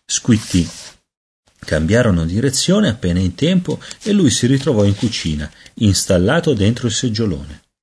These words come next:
Il sole del pomeriggio, in mezzo agli alberi del giardino, disegnava sul muro figure cangianti di tale bellezza che Peter scordò tutto il resto.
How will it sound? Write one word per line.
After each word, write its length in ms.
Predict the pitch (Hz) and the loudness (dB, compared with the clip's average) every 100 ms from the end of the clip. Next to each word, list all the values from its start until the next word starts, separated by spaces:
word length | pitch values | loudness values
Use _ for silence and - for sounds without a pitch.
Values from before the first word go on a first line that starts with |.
| _ _ _ - _ - | _ _ _ -20 _ -8
Il 60 | 101 | -2
sole 280 | - 156 104 | 0 2 2
del 140 | 78 | -2
pomeriggio, 640 | - 98 151 156 175 104 | -4 -2 0 0 0 0
in 140 | 82 80 | -2 -2
mezzo 320 | 92 85 78 | -2 -4 -4
agli 180 | 76 98 | -4 0
alberi 540 | 110 80 76 73 76 | 0 -2 -6 -6 -8
del 240 | 76 95 107 | -4 -4 -2
giardino, 600 | 160 170 - 92 98 107 - - - | -2 -2 0 0 0 -4 -12 -20 -6
disegnava 640 | 139 147 170 139 87 87 | 0 2 4 4 2 0
sul 240 | - 156 | 0 2
muro 260 | 123 107 123 | 4 4 2
figure 480 | 107 117 95 92 87 | -2 -2 0 0 0
cangianti 800 | - 110 87 80 80 80 - 90 | 0 2 2 0 -2 -4 -4 -2
di 160 | 95 | -2
tale 260 | 95 78 76 | -2 -4 -4
bellezza 540 | 90 107 123 165 - | -2 -2 0 -2 -4
che 140 | 101 76 | -6 -8
Peter 520 | - 123 123 160 - | -6 -6 -4 -8 -10
scordò 460 | - - - - 87 | -14 -6 -4 -4 -4
tutto 300 | - 87 95 | -6 -6 -4
il 60 | 87 | -4
resto. 480 | 76 71 - - | -4 -8 -10 -12